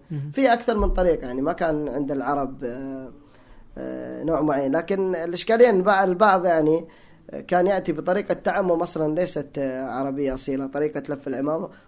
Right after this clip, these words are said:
Speaker 2: وينسب للرسول صلى الله عليه وسلم.
Speaker 1: أها.
Speaker 2: وأنا كان يعني هنا تحفظي. طبعًا التنوع الحجازي، الحجاز متسامحين، رغم أن الوسم يعني أفسد بالتعصب من كلا الطرفين صراحة.
Speaker 1: مم.
Speaker 2: من يعني أبناء القبائل الحجازية ومن يعني الحاضرة بشكل عام.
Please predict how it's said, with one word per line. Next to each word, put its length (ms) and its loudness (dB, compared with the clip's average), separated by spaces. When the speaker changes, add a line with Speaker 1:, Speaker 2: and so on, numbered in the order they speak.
Speaker 2:
وينسب 360 2
للرسول 400 -2
صلى 80 -12
الله 240 -10
عليه 120 -12
وسلم. 140 -10
Speaker 1:
أها. 160 -8
Speaker 2:
وأنا 120 4
كان 220 2
يعني 180 0
هنا 460 0
تحفظي. 640 -8
طبعًا 360 2
التنوع 520 4
الحجازي، 840 0
الحجاز 520 4
متسامحين، 720 0
رغم 200 0
أن 140 2
الوسم 440 -2
يعني 240 -4
أفسد 320 -12
بالتعصب 560 -2
من 120 -2
كلا 220 -4
الطرفين 440 -10
صراحة. 380 -8
Speaker 1:
مم. 80 -14
Speaker 2:
من 260 2
يعني 540 -2
أبناء 260 -2
القبائل 380 -2
الحجازية 520 -4
ومن 320 0
يعني 580 -4
الحاضرة 640 -8
بشكل 400 -14
عام. 220 -16